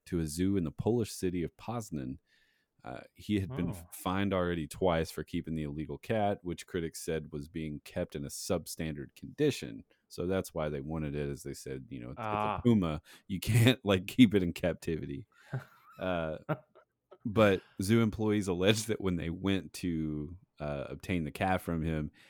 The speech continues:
Speaker 1: he pulled a <laughs> knife on them and threatened them, and then took off into the woods,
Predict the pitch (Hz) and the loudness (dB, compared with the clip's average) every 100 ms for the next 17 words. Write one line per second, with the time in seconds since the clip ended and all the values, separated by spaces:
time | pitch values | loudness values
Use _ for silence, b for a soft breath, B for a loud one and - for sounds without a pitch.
0 | b - 87 - - 143 110 82 101 135 | b -4 -4 0 2 4 4 2 6 6
1 | 135 - 104 95 87 90 87 80 - 107 | 6 2 0 0 -4 -4 -4 -6 0 4
2 | 127 - 165 - - - 185 220 208 - | 6 8 6 4 0 6 6 6 4 2
3 | _ _ _ _ _ _ _ 262 285 B | _ _ _ _ _ _ _ -14 -12 B
4 | B B - 113 110 107 101 95 - 113 | B B 0 2 4 4 4 2 4 4
5 | 104 80 95 95 104 92 87 80 80 87 | 6 4 4 4 0 -2 0 0 4 6
6 | 82 76 82 - | 6 4 0 -10